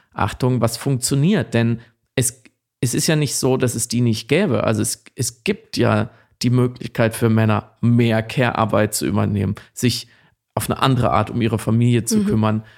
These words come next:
Speaker 1: ähm, und zu Hause zu bleiben, während die Frau arbeiten geht und so weiter und so fort. Das machen ja auch manche Männer. Nur bei manchen Männern löst das halt auch eine Reaktanz aus. Und die sagen, "Nee, da hab ich überhaupt gar keinen Bock drauf." Also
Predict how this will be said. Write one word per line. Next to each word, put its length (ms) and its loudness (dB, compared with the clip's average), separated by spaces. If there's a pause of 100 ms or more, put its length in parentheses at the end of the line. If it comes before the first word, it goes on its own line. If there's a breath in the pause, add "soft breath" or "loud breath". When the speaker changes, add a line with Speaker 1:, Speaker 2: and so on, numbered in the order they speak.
(180 loud breath)
Speaker 1:
ähm, 360 2 (140)
und 360 0 (300)
zu 180 -4
Hause 200 2
zu 100 -6
bleiben, 240 2
während 140 2
die 40 -4
Frau 140 0
arbeiten 400 2
geht 180 0
und 140 -6
so 100 -4
weiter 160 2
und 100 0
so 80 -6
fort. 160 -4
Das 140 -2
machen 360 0
ja 120 2
auch 160 -2
manche 300 0
Männer. 340 0 (400 loud breath)
Nur 460 0
bei 120 2
manchen 300 0
Männern 240 2
löst 240 0
das 140 -2
halt 100 2
auch 120 -2
eine 200 2
Reaktanz 460 0
aus. 400 -6
Und 160 0
die 60 2
sagen, 300 2
"Nee, 140 0
da 60 -6
hab 80 -8
ich 120 -10
überhaupt 220 -6
gar 100 -4
keinen 200 0
Bock 200 -2
drauf." 260 -6 (600 loud breath)
Also 220 0